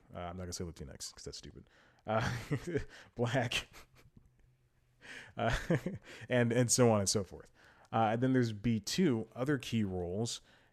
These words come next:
At least six other crew slash team and technical positions, uh, excluding the P As, are, uh, from an underrepresented racial or ethnic group.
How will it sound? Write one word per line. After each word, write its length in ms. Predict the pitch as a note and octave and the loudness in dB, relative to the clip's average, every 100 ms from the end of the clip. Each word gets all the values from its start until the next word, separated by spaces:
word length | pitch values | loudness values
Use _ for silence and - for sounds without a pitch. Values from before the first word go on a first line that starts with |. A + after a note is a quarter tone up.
| - | -2
At 100 | A#2 | 2
least 240 | B2 B2 | 4 4
six 460 | - D#3 F#3+ - - | 2 2 2 0 -4
other 280 | A#2+ A#2+ B2 | -2 0 0
crew 400 | A2 - B2+ A#2+ | -2 0 2 2
slash 360 | - A2 G#2+ - | 2 0 0 -4
team 380 | - B2 A#2 G2 | -2 0 0 -2
and 160 | G#2 G2+ | -6 -4
technical 360 | C3 C3 G#2 | -4 -2 -4
positions, 720 | F2 E2+ E2+ - F2 F2+ G2 - _ _ _ _ _ _ _ - | -4 -6 -8 -8 -10 -8 -10 -12 _ _ _ _ _ _ _ -4
uh, 540 | G2 F#2+ F#2+ F#2+ F#2 D#2+ | 0 2 2 0 0 -4
excluding 480 | G2+ - - B2+ C3+ | -4 -2 4 6 6
the 80 | B2+ | 2
P 240 | A2+ A#2 | 2 2
As, 260 | E2 F2 - _ _ _ - | 0 -6 -10 _ _ _ 2
are, 380 | A2+ G#2+ G#2+ - - | 4 4 2 -2 -8
uh, 160 | G#2 F#2+ | -6 -6
from 360 | - B2+ A#2 | 0 4 4
an 120 | A2+ G2+ | 2 0
underrepresented 960 | A2+ B2+ A#2 G#2 A2 G#2 G#2 G2 F#2+ E2 E2+ G2 | 0 4 4 4 0 0 0 0 -2 -8 -14 -10
racial 420 | G#2 G#2 G#2 A2 | -2 0 2 2
or 140 | G2 | 2
ethnic 300 | F#2 - F#2 | -2 -6 -10
group. 300 | C#2+ A#2+ - | -4 -4 -4